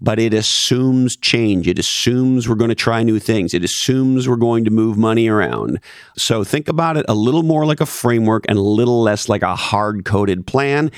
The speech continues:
and make sure everybody on the team understands it's going to change, and that is a good, healthy thing. So that's the first thing. The second thing is, think about it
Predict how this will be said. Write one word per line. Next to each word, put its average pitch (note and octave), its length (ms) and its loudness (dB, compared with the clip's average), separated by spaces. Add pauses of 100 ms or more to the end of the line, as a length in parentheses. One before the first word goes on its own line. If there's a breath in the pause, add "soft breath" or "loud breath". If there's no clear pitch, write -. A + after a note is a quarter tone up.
(240 loud breath)
and A2+ 260 2
make G#2+ 180 0
sure B2+ 480 0
everybody G2+ 560 2
on F#2 120 2
the F#2 80 2
team F#2+ 280 0
understands A2 560 0 (120)
it's G2+ 160 -2
going A2+ 320 0
to A2+ 60 0
change, G#2+ 500 0
and F#2+ 160 0
that G2 220 0
is G2 160 0
a F#2 60 2
good, F#2+ 340 0
healthy G2+ 460 0
thing. - 420 -6 (400 loud breath)
So - 120 -2
that's F3 200 0
the D3 100 -2
first A2 340 -4
thing. - 280 -4 (680 loud breath)
The - 80 -2
second F#3 420 -2
thing A#2+ 220 0
is, G#2+ 400 2 (200)
think - 300 -2
about D#3 340 -2
it D3 280 -4